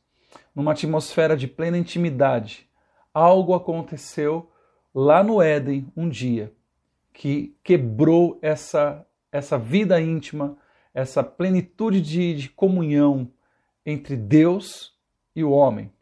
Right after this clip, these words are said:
Ent-, aliás, entre o homem e Deus. Então, Deus ali,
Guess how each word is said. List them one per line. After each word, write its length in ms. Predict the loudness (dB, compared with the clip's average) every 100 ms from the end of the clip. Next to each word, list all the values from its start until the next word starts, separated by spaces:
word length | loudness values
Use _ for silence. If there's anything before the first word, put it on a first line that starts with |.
| -12
Ent-, 160 | -10 -4
aliás, 320 | 0 0 0
entre 220 | -4 -4
o 60 | 2
homem 520 | 4 6 4 0 -8 _ _ -12
e 80 |
Deus. 720 | -8 -2 -2 -2 -10 -18 -18 _ _ _ _ _ -10
Então, 360 | -8 -2 0 2
Deus 340 | 4 4 4
ali, 520 | 2 2 0 -2 -4